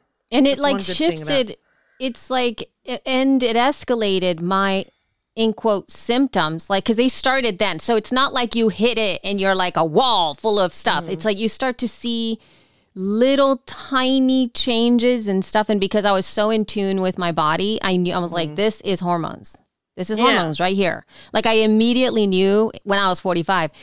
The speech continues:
Speaker 1: but then it continued to escalate. Then it, like, hit a, like, a, a pinnacle right around when we were at the other house. I lost, like, a bunch of hair. It made me freak out.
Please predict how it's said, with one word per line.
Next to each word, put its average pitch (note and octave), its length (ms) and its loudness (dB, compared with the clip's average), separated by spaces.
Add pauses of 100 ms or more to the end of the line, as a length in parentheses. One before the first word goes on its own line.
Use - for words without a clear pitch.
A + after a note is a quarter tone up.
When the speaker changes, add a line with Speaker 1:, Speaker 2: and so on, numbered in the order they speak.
(280)
Speaker 1:
but - 220 -4
then G#3+ 520 2
it G#3 180 -2
continued A3 580 0
to F#3+ 140 -6
escalate. F#3+ 680 -4 (680)
Then A#3 560 2
it, G#3+ 180 -2
like, F#3+ 240 0
hit F#3+ 240 0
a, F3 380 2 (380)
like, G3 200 -2
a, E3+ 260 2 (220)
a F3+ 120 -6 (100)
pinnacle F#3+ 720 2
right F3+ 300 0
around F3 760 0 (140)
when F#3+ 180 2
we F#3+ 100 2
were G3+ 80 2
at G3+ 140 0
the G3 140 -4
other A3 180 2
house. B3 340 0
I G#3 140 0
lost, G3+ 840 0 (760)
like, F#3+ 180 -2
a F3+ 60 0
bunch G3 320 0
of G3 100 -2
hair. F3 420 0
It F3+ 200 -6
made F#3 300 2
me G#3 100 0
freak G3 400 -2
out. F3+ 640 -2